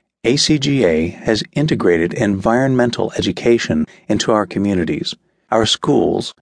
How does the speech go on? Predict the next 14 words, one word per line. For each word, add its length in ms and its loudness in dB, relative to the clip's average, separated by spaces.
and 160 0
other 280 2
aspects 540 -2
of 100 0
society 760 -2
through 220 2
community 420 2
gardening 720 0
and 240 -2
urban 220 0
agriculture, 800 -4
states 460 0
Bobby 400 0
Wilson, 680 0